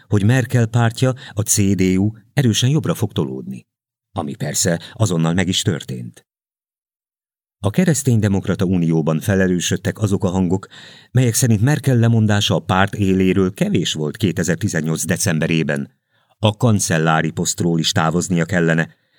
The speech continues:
ne akarja kihúzni a következő választásokig, mert az ő migrációpárti politikája,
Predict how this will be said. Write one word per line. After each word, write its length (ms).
ne 220
akarja 400
kihúzni 420
a 60
következő 600
választásokig, 880
mert 200
az 180
ő 220
migrációpárti 1000
politikája, 720